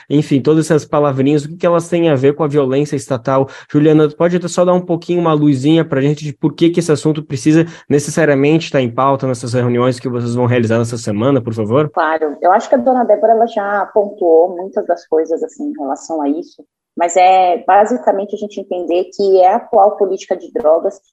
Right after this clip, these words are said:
Speaker 2: tem sido o discurso que sustenta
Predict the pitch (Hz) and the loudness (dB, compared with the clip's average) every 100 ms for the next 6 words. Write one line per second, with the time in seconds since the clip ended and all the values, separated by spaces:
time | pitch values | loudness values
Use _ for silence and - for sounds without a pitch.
0 | - 196 - 202 208 180 202 _ - 208 | -10 -10 -6 -6 -6 -10 -16 _ 0 2
1 | 254 - 240 233 - 233 - 196 196 220 | 2 -2 -10 -8 -8 -10 -4 -2 -2 -2
2 | 233 240 | -2 -2